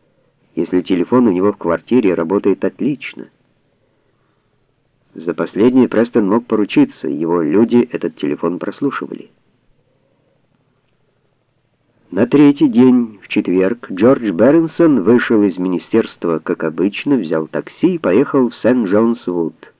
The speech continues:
В этом богемном районе на Хай-стрит было кафе-мороженое. Бернсон зашел туда и заказал фирменное блюдо, пломбир с орехами и шоколадным сиропом. Джон Престон сидел у рации в подвале дома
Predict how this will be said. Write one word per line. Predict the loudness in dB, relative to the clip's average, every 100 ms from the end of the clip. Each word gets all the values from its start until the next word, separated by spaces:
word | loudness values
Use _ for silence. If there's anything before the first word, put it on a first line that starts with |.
| _ _ _ _ _ _ _ _ _ _
В |
этом | -6 0 0
богемном | 2 4 4 4 4 4
районе | 4 4 4 4
на | 0 -2
Хай-стрит | 0 -2 -2 -4 -2 -4 -10 -20 -18
было | -2 2 2 2 0 -8 -6
кафе-мороженое. | -4 -2 0 2 0 0 -4 -8 -12 -14 -20 -10
Бернсон | 0 2 2 2 0
зашел | 0 0 0 0
туда | 0 -2 0
и | 0
заказал | 0 -2 0 2 0
фирменное | 0 0 2 0 0 0
блюдо, | -2 -2 -4 -8 _ -20 _
пломбир | -2 0 0 2 0 0
с | -6
орехами | -2 -2 -2 0 0 -2
и | -6
шоколадным | -4 -4 -4 -4 -4 -6
сиропом. | -6 -8 -8 -14 -20 _ _ _ _ _ _ _ _ _ _ _ _ _ _ _ _ _ _ -10
Джон | 0 0 2
Престон | 0 0 -2 -2
сидел | 0 2 2 2
у | 0
рации | 0 -2 -2 -4
в | -2
подвале | -4 0 0 2 0
дома | 0 0 0 -2